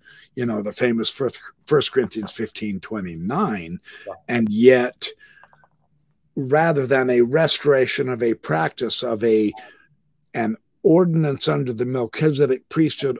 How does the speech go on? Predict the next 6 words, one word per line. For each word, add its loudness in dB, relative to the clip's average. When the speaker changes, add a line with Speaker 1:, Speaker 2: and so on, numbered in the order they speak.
Speaker 1:
occurring -2
in 0
the -4
Jerusalem -2
temple, -2
you, 2